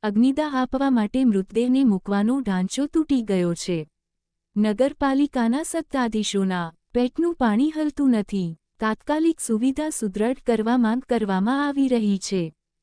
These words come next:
ગઢડામાં મોક્ષ મંદિર એટલે કે સ્મશાન જે દરેક વ્યક્તિ માટે અંતિમ વિસામો છે. તેની બદતર હાલત જોવા મળી રહી છે. સ્મશાનની અંદર નથી યોગ્ય બેઠક વ્યવસ્થા.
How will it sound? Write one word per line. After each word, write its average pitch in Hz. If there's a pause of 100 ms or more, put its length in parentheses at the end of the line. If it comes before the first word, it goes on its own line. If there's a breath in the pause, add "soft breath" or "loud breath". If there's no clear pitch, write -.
ગઢડામાં 254
મોક્ષ 233
મંદિર 254
એટલે 247
કે 285
સ્મશાન 240
જે 262
દરેક 240
વ્યક્તિ 220
માટે 254
અંતિમ 277
વિસામો 226
છે. 170 (680)
તેની 285
બદતર 269
હાલત 208 (100)
જોવા 214
મળી 285
રહી 233
છે. 175 (440)
સ્મશાનની 302
અંદર 254
નથી 247
યોગ્ય 202
બેઠક 285
વ્યવસ્થા. 190